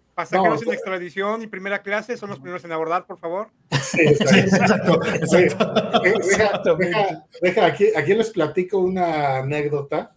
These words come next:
Speaker 2: <laughs> de una extradición precisamente, este, así como la platica Polo, ¿no? Este, esa, ese fue un cuate, no me acuerdo cuál era el delito, pero el punto es que, pues, iba de Los Ángeles a la Ciudad de México,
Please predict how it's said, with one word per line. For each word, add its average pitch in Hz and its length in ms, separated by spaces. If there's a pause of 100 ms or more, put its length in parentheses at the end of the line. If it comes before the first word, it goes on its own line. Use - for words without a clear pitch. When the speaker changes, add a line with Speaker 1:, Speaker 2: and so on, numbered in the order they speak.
Speaker 2:
<laughs> 147 500
de 135 100
una 180 120
extradición 165 680 (320)
precisamente, 180 720 (180)
este, 117 420
así 151 220
como 156 200
la 113 160
platica 139 640 (480)
Polo, 190 360
¿no? 170 360 (100)
Este, 117 500
esa, 147 480
ese 151 220
fue 190 140
un 190 100
cuate, 160 320
no 170 260
me 139 100
acuerdo 131 540 (120)
cuál 135 180
era 143 120
el 110 100
delito, 101 380
pero 160 140
el - 60
punto 247 240
es - 80
que, 220 280 (440)
pues, 135 240
iba 175 240
de 165 180
Los 165 260
Ángeles 160 640 (280)
a 117 100
la 110 100
Ciudad 143 220
de 135 80
México, - 520